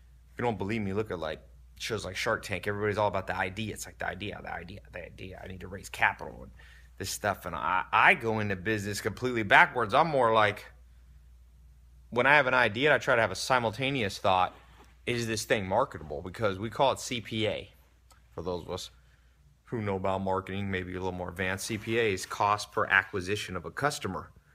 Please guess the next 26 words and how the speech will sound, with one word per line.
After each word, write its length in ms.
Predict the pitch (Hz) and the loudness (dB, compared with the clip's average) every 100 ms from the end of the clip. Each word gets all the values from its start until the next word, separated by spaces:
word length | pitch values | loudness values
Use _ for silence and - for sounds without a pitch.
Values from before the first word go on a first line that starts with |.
| _ _ | _ _
So 140 | - 139 | -2 0
you 60 | |
could 100 | 180 | 4
have 120 | 220 107 | 4 4
the 60 | |
greatest 520 | 90 98 107 123 120 | -2 2 2 4 2
idea 420 | 107 98 101 104 - | 0 -2 -2 -4 -4
ever. 420 | 92 110 95 85 | 0 0 0 -4
You're, 160 | 85 | -4
like, 240 | 95 92 95 | -4 -4 -6
in 100 | 82 | -8
a 40 | |
patent, 560 | 76 - 98 113 104 95 | -8 2 4 4 0 -4
I 160 | 95 | 0
don't 160 | 98 85 | 0 -2
know, 280 | 82 90 82 | -4 -4 -4
a, 520 | 57 50 53 50 78 | -6 -8 -10 -12 -14
a 60 | - - - - _ - | -18 -20 -20 -20 _ -14
self-driving 840 | - 110 95 - 104 98 92 92 | -4 0 0 0 2 4 2 -4
car. 500 | 87 - 101 85 69 - - - - - | -6 -2 0 0 -4 -18 -20 -20 -20 -8
But 100 | - | 0
if 120 | 107 - | 0 0
the 120 | 98 | -4
cost 500 | - 135 143 147 - | 2 4 4 4 -2
to 80 | 104 | -6
get 420 | 87 110 123 | 0 2 2